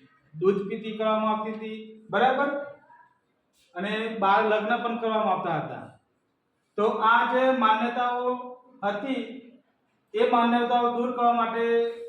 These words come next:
કોને ફાળો આપ્યો? ગૌતમ બુદ્ધ અને મહાવીર સ્વામી. સતી પ્રથા. તો આપણે સતી પ્રથા એટલે શું?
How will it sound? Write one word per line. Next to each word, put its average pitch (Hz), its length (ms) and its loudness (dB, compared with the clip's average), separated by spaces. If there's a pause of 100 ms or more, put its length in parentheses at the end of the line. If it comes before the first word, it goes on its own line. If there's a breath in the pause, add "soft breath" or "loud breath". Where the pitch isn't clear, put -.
(180)
કોને 220 260 0
ફાળો 226 360 2
આપ્યો? 233 320 0 (560)
ગૌતમ 208 540 -4
બુદ્ધ 220 160 2
અને 202 560 -4 (160)
મહાવીર 165 360 -6
સ્વામી. 131 540 -10 (320)
સતી 233 320 0
પ્રથા. - 600 -6 (640)
તો 190 80 -4
આપણે 226 760 0 (240)
સતી 180 260 -10
પ્રથા 226 500 0
એટલે 240 260 -4
શું? - 500 -6